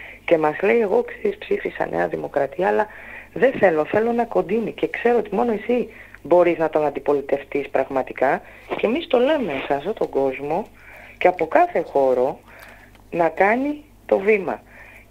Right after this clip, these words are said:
Την επόμενη μέρα θα χαμογελά, θα νιώθει καλά.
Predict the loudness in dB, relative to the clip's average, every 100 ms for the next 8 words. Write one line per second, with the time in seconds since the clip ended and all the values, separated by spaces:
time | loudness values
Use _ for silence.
0 | -20 -2 2 2 4 2 2 2 4 4
1 | 2 0 0 0 2 2 2 -2 -4 -6
2 | -2 -2 -4 -4 0 2 0